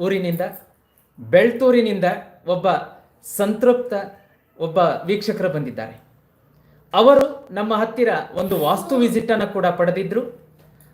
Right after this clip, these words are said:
ಅದರ ಜೊತೆಗೆ ತೀರ್ಥ ಪ್ರೋಕ್ಷಣೆಯನ್ನ ಕೂಡ ಮಾಡಿಸ್ಕೊಂಡಿದ್ರು ಮತ್ತು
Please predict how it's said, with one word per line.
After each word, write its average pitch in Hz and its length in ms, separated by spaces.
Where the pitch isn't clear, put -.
ಅದರ 185 260
ಜೊತೆಗೆ 220 840
ತೀರ್ಥ 277 320
ಪ್ರೋಕ್ಷಣೆಯನ್ನ 226 680
ಕೂಡ 190 200
ಮಾಡಿಸ್ಕೊಂಡಿದ್ರು 170 1000
ಮತ್ತು 226 540